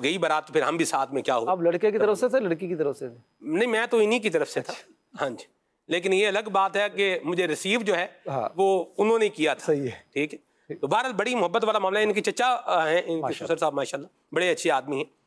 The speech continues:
Speaker 1: تو اس میں جب حق مہر کی بات ہوئی نا تو وہ آیا، "بھئی اتنا رکھیں۔"
Speaker 2: ہوں۔
Speaker 1: تو انہوں نے کہا، "جی اتنا رکھیں۔" جب انہوں نے کہا، "اتنا رکھیں،" تو پھر میں نے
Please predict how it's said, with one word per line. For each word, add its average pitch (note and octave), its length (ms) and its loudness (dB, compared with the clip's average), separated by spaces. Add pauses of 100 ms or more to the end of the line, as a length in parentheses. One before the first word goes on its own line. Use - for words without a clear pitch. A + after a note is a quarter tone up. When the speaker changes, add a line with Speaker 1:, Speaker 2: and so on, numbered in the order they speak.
(540)
Speaker 1:
تو D#3 180 -4
اس C#4+ 160 2
میں D#4+ 240 2
جب G#3 260 -2
حق F#3 340 -4
مہر A#3+ 220 0
کی A3+ 60 -4
بات F#3 220 2
ہوئی F#3 120 0
نا B3+ 80 2
تو A3 320 2
وہ F#3+ 280 0
آیا، E3 340 2 (420)
"بھئی G3+ 160 0
اتنا G#3 260 -2
رکھیں۔" - 260 -8 (200)
Speaker 2:
ہوں۔ A#2 140 -16 (320)
Speaker 1:
تو - 120 -8
انہوں C4 240 2
نے C4 100 2
کہا، G3 220 0
"جی G#3+ 100 -8
اتنا F#3+ 260 -2
رکھیں۔" - 260 -10 (1900)
جب D3 120 0
انہوں G#3 160 4
نے A3 60 0
کہا، G#3 100 2
"اتنا G#3 260 0
رکھیں،" G3+ 220 0
تو G3+ 60 -2
پھر G3+ 80 0
میں F3 180 2
نے C4 140 2